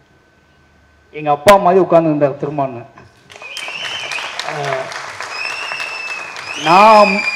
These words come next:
நான் முடிவு பண்ணல. அஹ், அவர் வந்து பார்வையாளராக விருது கொடுக்கறதுக்காக வந்திருக்காரு.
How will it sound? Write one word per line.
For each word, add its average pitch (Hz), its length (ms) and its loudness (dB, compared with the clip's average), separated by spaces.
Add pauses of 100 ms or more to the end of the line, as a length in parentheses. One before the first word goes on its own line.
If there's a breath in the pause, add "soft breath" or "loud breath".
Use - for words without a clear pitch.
(640)
நான் 185 320 6
முடிவு 208 400 4
பண்ணல. 147 320 2 (1080)
அஹ், 135 280 -8
அவர் 139 200 0
வந்து 180 260 -2
பார்வையாளராக 185 760 4
விருது 185 280 -4
கொடுக்கறதுக்காக 180 400 2
வந்திருக்காரு. 147 400 -6